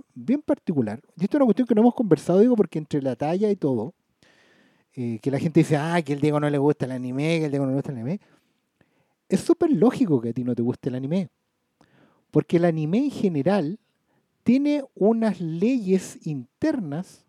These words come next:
que son bien distintas a la de la ficción contempora-, eh, occidental, digamos. En el anime hay cosas que se dan por supuesto, hay cuestiones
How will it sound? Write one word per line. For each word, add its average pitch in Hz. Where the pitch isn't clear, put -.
que 220
son 320
bien 254
distintas 214
a 180
la 175
de 175
la 175
ficción 202
contempora-, 196
eh, 156
occidental, 147
digamos. 98
En 160
el 202
anime 202
hay 285
cosas 277
que 247
se 180
dan 165
por 175
supuesto, 151
hay 165
cuestiones 165